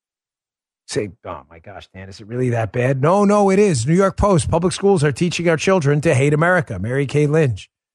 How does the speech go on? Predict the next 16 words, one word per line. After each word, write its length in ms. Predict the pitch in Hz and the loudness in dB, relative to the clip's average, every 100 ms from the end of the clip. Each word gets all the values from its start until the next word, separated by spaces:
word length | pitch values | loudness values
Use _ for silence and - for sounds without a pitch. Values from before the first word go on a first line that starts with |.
| - | -4
February 360 | 139 151 147 | 0 2 0
twenty 280 | 135 151 147 | -2 -2 -2
twenty, 320 | 123 156 139 | -2 -2 -2
New 120 | 117 139 | -4 -4
York 200 | 139 - | -4 0
Post. 320 | 143 110 - _ _ _ _ _ _ _ | 0 -2 -8 _ _ _ _ _ _ _
You 80 | 151 | -2
saw 160 | - 175 | 0 0
that 220 | 180 143 | 0 0
survey? 340 | 185 185 202 | 0 0 0
It 60 | 196 | 0
came 140 | 165 | 0
out 180 | 165 165 | 0 0
the 120 | 175 | 0
other 160 | 170 165 | 0 0
day. 300 | 165 170 | 2 2